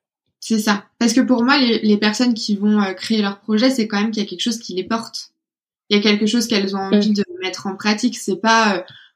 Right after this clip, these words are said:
Speaker 1: Bon, bah, il faut absolument que je monte un truc. Euh, qu'est-ce que je fais, quoi ? » C'est plutôt, euh, « J'ai une idée, j'ai envie de changer le monde, euh, sur ce, tel ou tel sujet. J'ai envie de prendre la parole. Comment je veux le faire ? »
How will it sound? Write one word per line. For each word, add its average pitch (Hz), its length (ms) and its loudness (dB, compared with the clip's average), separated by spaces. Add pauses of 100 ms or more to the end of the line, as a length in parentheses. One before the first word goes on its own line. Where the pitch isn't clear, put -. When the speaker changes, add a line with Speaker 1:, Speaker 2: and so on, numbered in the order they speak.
Speaker 1:
Bon, 233 160 0
bah, 214 80 2
il 196 100 0
faut 202 100 -2
absolument 240 480 0
que 226 120 -4
je 214 100 0
monte 214 160 -2
un 208 140 0
truc. - 580 -2 (580)
Euh, 190 360 0
qu'est-ce 214 240 -2
que 226 80 0
je 214 120 -6
fais, 208 200 -4
quoi ? » - 200 -20 (140)
C'est 202 200 0
plutôt, 226 400 4
euh, « 202 200 2
J'ai 208 180 2
une 220 140 2
idée, 226 300 4
j'ai 233 80 0
envie 202 240 -2
de 202 80 -14
changer 226 340 0
le 226 100 -4
monde, 233 200 -2
euh, 180 120 -2
sur 208 240 -8
ce, - 140 -6
tel 214 300 -2
ou 214 60 2
tel 202 180 -2
sujet. 208 500 -2 (320)
J'ai 214 80 -2
envie 214 200 4
de 214 40 -4
prendre 226 200 -2
la 214 120 2
parole. 226 460 2
Comment 220 280 0
je 214 120 0
veux 208 80 2
le 208 60 2
faire ? » 247 320 0